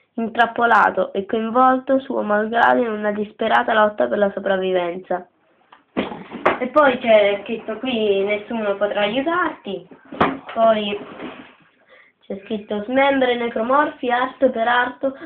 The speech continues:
colpendoli in punti strategici". I necromorfi sarebbero i nemici da uccidere. Poi c'è: "Combattere a gravità zero significa solo una cosa, che il terreno può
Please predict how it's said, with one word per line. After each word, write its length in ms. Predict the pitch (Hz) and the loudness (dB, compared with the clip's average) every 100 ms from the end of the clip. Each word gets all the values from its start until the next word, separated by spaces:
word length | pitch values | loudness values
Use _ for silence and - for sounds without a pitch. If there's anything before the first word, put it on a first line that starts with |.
| 285 | -8
colpendoli 540 | 226 208 254 254 240 | -6 -2 0 2 0
in 140 | 226 220 | -2 -4
punti 360 | 262 254 240 220 | -2 -2 -4 -6
strategici". 760 | 220 214 208 185 190 - - - _ _ _ _ _ _ _ | -6 -2 -2 -2 -8 -14 -14 -16 _ _ _ _ _ _ _
I 140 | 220 | -2
necromorfi 720 | 233 233 247 254 254 254 202 | 0 0 2 4 4 2 -6
sarebbero 460 | 196 208 202 196 202 | 0 2 0 -2 -2
i 100 | 196 | -2
nemici 340 | 196 208 220 | -2 -2 -4
da 200 | 202 202 | -4 -4
uccidere. 640 | 196 196 - 175 190 208 - _ _ _ _ _ _ _ _ _ _ - _ _ _ _ _ | -4 -8 -10 -4 -2 -4 -8 _ _ _ _ _ _ _ _ _ _ -20 _ _ _ _ _
Poi 240 | 269 254 | 2 2
c'è: 520 | 254 226 214 208 196 | 4 6 6 4 0
"Combattere 760 | 196 214 214 214 269 269 285 277 | -4 -6 0 2 2 0 0 0
a 40 | |
gravità 520 | 240 220 214 214 254 240 | 2 2 2 -2 -2 2
zero 340 | 220 196 196 | 0 0 -4
significa 420 | - 202 208 214 220 | -8 -8 -4 -2 0
solo 140 | 269 | 0
una 160 | 262 233 | -2 -2
cosa, 360 | 202 185 190 | -2 -2 -4
che 100 | 202 | -6
il 100 | 202 | -8
terreno 460 | 196 208 214 233 247 | -6 -8 -4 -6 -4
può 140 | 233 | -2